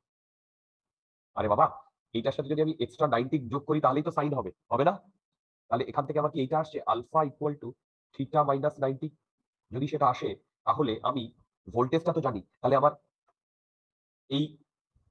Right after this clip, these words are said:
কারেন্টে, কারেন্টে দেখো, omega কিউ নট,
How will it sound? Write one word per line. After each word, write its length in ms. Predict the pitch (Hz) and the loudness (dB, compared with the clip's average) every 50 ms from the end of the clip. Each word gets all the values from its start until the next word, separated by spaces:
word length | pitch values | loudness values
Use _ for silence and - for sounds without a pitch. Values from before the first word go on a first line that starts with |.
| _ - | _ -2
কারেন্টে, 380 | - 131 147 170 170 - - 113 - - _ _ _ _ _ _ _ _ _ _ | 0 0 0 -2 -4 -6 -8 -8 -8 -10 _ _ _ _ _ _ _ _ _ _
কারেন্টে 380 | 120 120 127 156 156 147 - 196 - - _ _ _ _ 117 | 0 0 0 0 -4 -6 -6 -8 -8 -10 _ _ _ _ -6
দেখো, 160 | 113 - - - _ _ - - - _ - - - - _ _ _ _ _ _ 127 | -4 -4 -6 -10 _ _ -20 -20 -20 _ -20 -20 -20 -20 _ _ _ _ _ _ 0
omega 280 | 131 139 151 147 165 175 170 - | 0 2 2 4 2 2 2 -2
কিউ 140 | - 156 160 160 143 | -6 -6 -2 -2 -2
নট, 160 | 117 107 | -4 -4